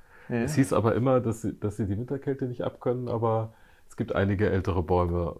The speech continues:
Speaker 2: von dieser, von dieser Gattung und die stehen hier in Berlin und wachsen. Also
Speaker 1: Es
Speaker 2: es ist ein
Speaker 1: gibt
Speaker 2: Zukunftsbaum.
Speaker 1: Es ist tatsächlich viel, also natürlich, es gibt's jetzt Einschränkungen, es gibt aber auch jetzt neue Potenziale, ne?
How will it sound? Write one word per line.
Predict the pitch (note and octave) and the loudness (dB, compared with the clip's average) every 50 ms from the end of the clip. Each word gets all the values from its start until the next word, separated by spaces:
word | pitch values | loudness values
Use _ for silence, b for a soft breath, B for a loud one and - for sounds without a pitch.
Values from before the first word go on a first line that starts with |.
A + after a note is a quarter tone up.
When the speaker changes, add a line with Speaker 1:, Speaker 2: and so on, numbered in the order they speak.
| - - | -12 -10
Speaker 2:
von | - G2+ F2+ E2+ | -6 -4 -4 -2
dieser, | F#2 F2 F2 F#2 F#2 F2+ F2 E2+ | -2 -2 0 0 0 0 0 -2
von | - G2 F2+ | -2 -4 -4
dieser | F2 F2 F#2 F2 | -2 -2 -2 -2
Gattung | - G#2 - - A2+ G2+ | -2 -4 -8 -8 -8 -8
und | G2 F#2+ F2+ | -8 -8 -6
die | G2 F#2+ F#2 F#2 F#2 | -6 -6 -6 -6 -8
stehen | F#2 - G2 G2+ G#2 | -8 -8 -6 -6 -6
hier | G#2+ A#2 A#2 | -4 -6 -6
in | A2+ A2 | -6 -6
Berlin | A2 G#2 G2+ A2 G#2+ | -6 -6 -6 -8 -8
und | A2 A2+ - | -8 -8 -4
wachsen. | - G#2+ G#2 - - - E2 E2+ E2+ - | -4 -4 -6 -6 -8 -8 -8 -8 -6 -8
Also | - F2+ E2+ F2 E2+ E2+ E2+ b b b b b b b b b b b | -8 -6 -4 -2 -4 -4 -6 b b b b b b b b b b b
Speaker 1:
Es | - | -6
Speaker 2:
es | A2+ - | -4 -2
ist | |
ein | A#2 | -2
Speaker 1:
gibt | A#2+ - | -2 0
Speaker 2:
Zukunftsbaum. | D3+ C#3 - C3 A#2+ A#2 - - - - E2+ D#2 D#2+ D#2 D#2+ E2+ - - - | 0 0 2 2 0 0 -2 -8 -6 -2 -2 -2 -2 -4 -8 -10 -14 -16 -8
Speaker 1:
Es | - C3+ B2 B2+ | -4 -2 0 0
ist | F#3+ G3+ - | 0 0 0
tatsächlich | D#3+ D3 - D#3+ E3 F3+ F3 E3+ - | 0 2 4 4 4 4 2 0 0
viel, | - E3+ E3+ F3 F3+ F3 F3 - - - | -2 0 0 0 0 -2 -4 -6 -10 -6
also | - B2+ A#2 A2 G#2+ - - | -2 0 0 0 0 -2 0
natürlich, | - A#2+ A#2+ A#2+ D#3 D#3 C#3+ C3+ A#2+ | 2 4 4 4 4 4 4 4 4
es | A2+ A2+ - - | 4 2 -2 -6
gibt's | - C3 B2 - - | -6 -6 -6 -2 0
jetzt | C3 A#2+ - - | 0 0 2 2
Einschränkungen, | B2+ D3 E3 E3 - - D3 D3+ D#3 D#3 D3 C3 | 2 4 4 2 2 2 0 2 2 0 -2 -4
es | B2+ - | -4 -4
gibt | - B2+ B2 - - | -4 -4 -4 -4 -4
aber | A2+ A2+ A2+ | 0 2 2
auch | A#2 A#2 - | 2 2 0
jetzt | C3 B2 - | -4 -4 0
neue | A#2 A2 G#2 | 0 0 0
Potenziale, | - A2 G#2 G#2 G#2 G2 - A2 G2 F2+ F2+ F#2 | 0 -2 -2 0 0 2 4 4 4 4 4 2
ne? | A2 C#3+ C#3+ | -2 -2 -4